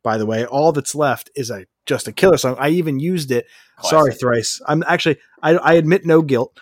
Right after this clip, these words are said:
Speaker 1: but I used it in his skate part.
Speaker 2: I, dude, I was gonna say you used it in the skate video.
Speaker 1: <laughs> Uh, that was Machi's skate part. But this, their new album, Horizons East, uh, ten songs, forty-two minutes for a ten song record. So you know you're getting some,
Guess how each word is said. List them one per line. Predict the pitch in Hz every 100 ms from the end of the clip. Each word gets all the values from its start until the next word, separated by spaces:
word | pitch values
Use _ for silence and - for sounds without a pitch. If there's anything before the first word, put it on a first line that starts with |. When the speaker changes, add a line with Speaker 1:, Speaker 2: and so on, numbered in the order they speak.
| -
Speaker 1:
but | -
I | 139
used | 135 180 151
it | 180 156
in | 147
his | 139 -
skate | - 143 -
part. | 131 135 - -
Speaker 2:
I, |
dude, | 208 226
I | 202
was | 208
gonna | 202 202
say | 185
you | 180
used | 190 185
it | 185
in |
the | 165
skate | 151 160 143
video. | 131 120 123 120 -
Speaker 1:
<laughs> | - -
Uh, | 156 131 127 131
that | 135
was | 123
Machi's | 135 143 - 147
skate | - 131 123
part. | 110 104 - -
But | 139 147 131
this, | 175 -
their | - 156
new | 147 196
album, | 151 151 151 110
Horizons | 127 110 107 139 160 170 135
East, | - 160 131 - - _ _ -
uh, | 107 101 -
ten | - 170
songs, | - 165 156 185 -
forty-two | - - 165 185 247 226 - - 214
minutes | 185 165 117 - - - _ _ _
for | - 131
a |
ten | - - 147 175
song | - - 131 131
record. | 117 131 - 87
So | -
you | 104
know | 110
you're | 123 107
getting | 113 104 107
some, | 95 92